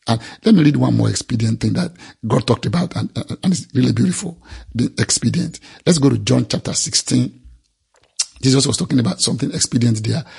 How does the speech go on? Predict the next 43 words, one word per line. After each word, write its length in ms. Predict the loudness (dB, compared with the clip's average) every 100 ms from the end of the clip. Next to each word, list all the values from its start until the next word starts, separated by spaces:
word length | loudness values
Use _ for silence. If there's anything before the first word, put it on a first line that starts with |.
| -20 -16 -14
Uh, 80 | 0
listen 280 | 2 2 0
to 100 | 0
this. 280 | 0 -2 -12 -20 -20 -8 -4
Uh, 160 | -4 -6 _ _ _ _ _ _ _ -4
John 220 | 4 4
sixteen, 500 | 4 0 0 0 0 -4 _ -10
verse 500 | -2 0 0 -4 -6
five. 800 | -10 -6 -4 -6 -10 -16 -20 _ -20 -20 -20 _ _
"But 240 | -2 0 4
now 640 | 4 6 4 2 -2 -10 _ -4
I 100 | -2
go 180 | 2 4
away 220 | 6 4
to 160 | 2 2
him 180 | 0 0
who 120 | 0
sent 340 | 0 0 -2
me." 160 | -4 -4 -4
I 40 | 2
don't 120 | 4
know 60 |
if 100 | 4
you 120 | 2 0
ask 300 | -2 -2 0
me, 180 | 0 0 -4
"Where 240 | 0 0 0 -2
are 80 | -2
you 200 | -2 -2
going?" 480 | 0 2 0 -4 -10 -20 -20 -18 -18 -4
But 100 | 0
because 460 | 2 2 2 2 0
I've 140 | 0
said 220 | 2 2 0
these 140 | -2
things 280 | 0 -2 0
to 120 | -2
you, 140 | 0
sorrow 560 | 0 2 4 6 4 2 -2
has 180 | -4
filled 240 | 0 0 2
your 160 | 0
heart. 320 | -2 -2 -6